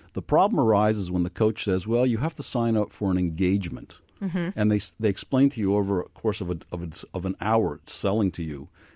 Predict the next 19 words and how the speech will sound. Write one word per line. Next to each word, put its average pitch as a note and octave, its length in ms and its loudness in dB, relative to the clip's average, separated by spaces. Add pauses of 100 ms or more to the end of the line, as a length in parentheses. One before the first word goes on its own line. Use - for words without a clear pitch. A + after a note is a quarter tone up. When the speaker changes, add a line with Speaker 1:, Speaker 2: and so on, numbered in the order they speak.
(100)
Speaker 1:
that G#2 220 2
this C3 220 0
is A#2 80 -2
a G2 60 -2
complex A#2+ 520 -4
process. F#2+ 560 -2
It E2+ 80 -10
takes E2+ 180 -8
a D#2+ 40 -10
lot D#2 160 -8
of - 100 -14
time. B2+ 480 0
I F2+ 40 2
have E2+ 120 -4
to E2+ 80 -10
get D#2+ 100 -8
to - 80 -8
know G#2 260 0
you. A#2+ 320 2